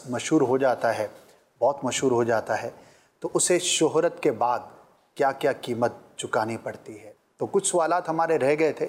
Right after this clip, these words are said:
مزید ایڈ کر کے آج انشاءاللہ عز و جل اسی topic کو ہم کنٹینیو کریں گے۔ اچھی اچھی نیتوں کے ساتھ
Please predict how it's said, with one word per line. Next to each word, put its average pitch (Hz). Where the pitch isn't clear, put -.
مزید 131
ایڈ 123
کر 110
کے 120
آج 160
انشاءاللہ 131
عز 120
و 120
جل 135
اسی -
topic 143
کو 117
ہم 139
کنٹینیو 127
کریں 107
گے۔ 110
اچھی 123
اچھی 175
نیتوں 175
کے 175
ساتھ 143